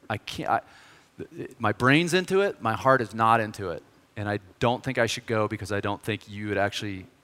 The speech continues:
uh, benefit from having somebody whose heart's not there." You know what he said? "Good. Good, Jim." He goes, and he says something I'll never forget.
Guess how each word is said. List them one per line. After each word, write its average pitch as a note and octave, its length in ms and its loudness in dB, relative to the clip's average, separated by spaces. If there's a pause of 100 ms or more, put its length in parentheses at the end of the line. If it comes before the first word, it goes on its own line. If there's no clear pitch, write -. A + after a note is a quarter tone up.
(100)
uh, G#2 200 -4
benefit A2 480 -2
from G2+ 140 -10
having F#2+ 240 -4
somebody G2 280 -4
whose F#2+ 140 -10
heart's G2+ 320 -2
not F2 240 -2
there." D#2 260 -6 (1080)
You A#2 80 -2
know B2 60 4
what - 20 4
he B2 60 4
said? B2+ 340 4 (1200)
"Good. B2+ 360 0 (1700)
Good, D#3 200 2
Jim." G#2 360 -6 (920)
He A#2+ 200 2
goes, D#3+ 180 6
and C3+ 100 4
he C#3 60 4
says C#3 200 8
something C#3 140 2
I'll B2 60 4
never B2+ 140 0
forget. B2 300 2